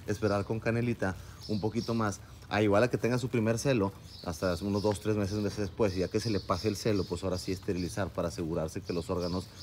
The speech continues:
estén lo suficientemente maduros y no tener que hacer una cirugía tan extensa, o sea, tan grande, ¿verdad? Le hicieron una cirugía muy grande,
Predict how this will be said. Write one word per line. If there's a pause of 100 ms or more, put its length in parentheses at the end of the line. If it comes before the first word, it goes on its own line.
(140)
estén
lo
suficientemente
maduros
y
no
tener
que
hacer
una
cirugía (420)
tan
extensa,
o
sea,
tan
grande,
¿verdad?
Le
hicieron
una
cirugía
muy
grande,